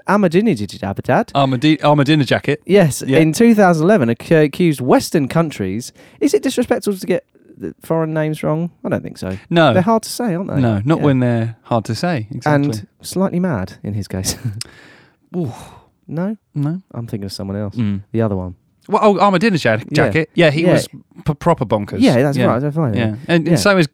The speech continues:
Speaker 2: General Gollum, by the sounds of it.
Speaker 1: Well, absolutely.
Speaker 2: Yeah.
Speaker 1: Um, uh, in two thousand, he, he accused Western countries of devising plans to cause drought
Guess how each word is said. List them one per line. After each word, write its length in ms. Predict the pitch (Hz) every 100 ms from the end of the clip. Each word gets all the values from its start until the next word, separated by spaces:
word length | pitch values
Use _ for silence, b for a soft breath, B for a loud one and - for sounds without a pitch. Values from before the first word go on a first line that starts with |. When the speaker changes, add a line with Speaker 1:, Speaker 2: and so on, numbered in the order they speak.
| - - -
Speaker 2:
General 300 | 160 160 147
Gollum, 300 | 170 143 104
by 120 | 104
the 60 | 101
sounds 180 | 107 101
of 80 |
it. 80 | 117
Speaker 1:
Well, 100 | 175 123
absolutely. 500 | - 120 156 98 - b b
Speaker 2:
Yeah. 460 | 117 107 135 135 135
Speaker 1:
Um, 180 | 131 -
uh, 300 | 123 127 123
in 220 | 131 127 147
two 140 | 226
thousand, 300 | 226 196 196
he, 300 | 156 180 208 -
he 280 | 160 233 226
accused 480 | 165 - 202 104 113
Western 340 | 180 - 139
countries 380 | - 196 - 95
of 160 | 101
devising 480 | - 123 147 160 143
plans 340 | 123 156 135 -
to 100 | 113
cause 440 | - 190 226 196
drought 500 | - 131 202 92 -